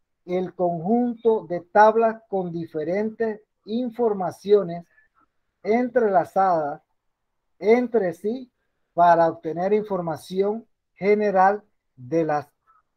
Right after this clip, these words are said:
cantidades o de todas las tablas elaboradas. O sea,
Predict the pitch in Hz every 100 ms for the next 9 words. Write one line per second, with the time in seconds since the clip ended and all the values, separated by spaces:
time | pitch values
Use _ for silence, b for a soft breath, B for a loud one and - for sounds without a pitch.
0 | _ 170 170 - 160 151 190 208 208 165
1 | 151 139 190 202 180 - 185 185 180 151
2 | 135 131 117 - _ _ _ _ _ -
3 | 139 - 170